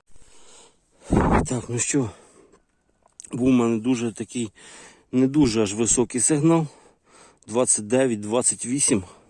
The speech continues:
Покажу вам. Ось такий. Ось такий хрестик. Ось такий, подивіться, який він.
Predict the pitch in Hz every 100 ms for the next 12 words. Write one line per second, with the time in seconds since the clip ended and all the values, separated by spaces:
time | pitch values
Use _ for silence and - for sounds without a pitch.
0 | _ _ _ - - - _ _ _ -
1 | - 104 98 117 113 101 - - _ _
2 | _ _ _ _ _ _ _ _ 123 113
3 | - - 131 139 - - _ _ _ _
4 | _ _ _ _ _ _ _ _ _ _
5 | _ _ _ 127 135 - 123 127 113 120
6 | 123 110 117 - - _ _ _ _ _
7 | _ _ _ _ _ _ _ _ _ _
8 | - 120 117 - 113 - 120 110 113 107
9 | 113 113 - 110 101 123 117 110